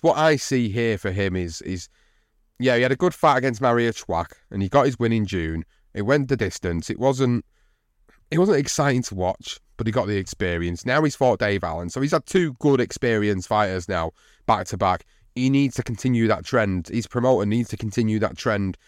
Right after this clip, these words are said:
The management needs to be asking for fighters like this and, and getting, getting him ready for the big fights, because if they want him to push on for titles, they need to be getting these, these big fights.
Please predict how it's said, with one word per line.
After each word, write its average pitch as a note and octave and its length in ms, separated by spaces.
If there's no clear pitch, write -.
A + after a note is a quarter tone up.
The G#2 60
management A#2 440
needs A#2 220
to G#2+ 60
be G#2+ 120
asking A#2 360
for - 100
fighters G#2 420
like G2 200
this A2 220
and, G2+ 180
and G2+ 240
getting, A2 380
getting C3+ 180
him A2 160
ready B2+ 260
for - 120
the G#2 80
big G2 220
fights, G#2+ 400
because - 600
if C3 180
they B2+ 100
want D3+ 280
him C3 200
to - 100
push B2 200
on B2 140
for G2+ 80
titles, E2 600
they G2 80
need G#2+ 360
to - 100
be G2 80
getting F#2 380
these, F#2 460
these F#2+ 160
big G2 200
fights. F#2 420